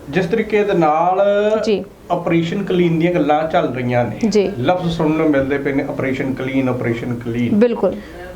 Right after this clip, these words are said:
Speaker 1: ਉਹਦੇ ਨੂੰ ਧਿਆਨ 'ਚ ਰੱਖਦੇ ਹੋਏ ਕਿਸਾਨਾਂ ਨੇ ਕਿਹਾ ਕਿ ਆਪਰੇਸ਼ਨ ਸ਼ਕਤੀ ਦਾ ਪ੍ਰਦਰਸ਼ਨ, ਆਪਰੇਸ਼ਨ ਸ਼ਕਤੀ ਕੋਈ ਇਹਨਾਂ ਨੇ, ਕਿਸਾਨਾਂ ਨੇ ਕੋਈ ਸਮਝ ਲਓ ਕਿ ਉੱਥੇ ਲੜਾਈ ਝਗੜਾ ਨਹੀਂ ਕਰਨਾ
Speaker 2: ਜੀ।
Speaker 1: ਜਾਂ ਉੱਥੇ ਕੋਈ ਇਹੋ ਜਿਹਾ ਕੰਮ ਨਹੀਂ ਕਰਨਾ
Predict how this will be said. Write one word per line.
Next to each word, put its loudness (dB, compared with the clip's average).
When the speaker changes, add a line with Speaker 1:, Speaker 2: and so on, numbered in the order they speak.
Speaker 1:
ਉਹਦੇ 2
ਨੂੰ 2
ਧਿਆਨ 2
'ਚ 0
ਰੱਖਦੇ 0
ਹੋਏ 2
ਕਿਸਾਨਾਂ 0
ਨੇ 2
ਕਿਹਾ 0
ਕਿ 2
ਆਪਰੇਸ਼ਨ 0
ਸ਼ਕਤੀ -2
ਦਾ 4
ਪ੍ਰਦਰਸ਼ਨ, 0
ਆਪਰੇਸ਼ਨ 0
ਸ਼ਕਤੀ -2
ਕੋਈ 0
ਇਹਨਾਂ 0
ਨੇ, 2
ਕਿਸਾਨਾਂ 0
ਨੇ -2
ਕੋਈ 2
ਸਮਝ 0
ਲਓ 2
ਕਿ 0
ਉੱਥੇ 0
ਲੜਾਈ 2
ਝਗੜਾ 0
ਨਹੀਂ 0
ਕਰਨਾ 0
Speaker 2:
ਜੀ। 2
Speaker 1:
ਜਾਂ 2
ਉੱਥੇ 0
ਕੋਈ 0
ਇਹੋ 2
ਜਿਹਾ 2
ਕੰਮ 0
ਨਹੀਂ 0
ਕਰਨਾ 0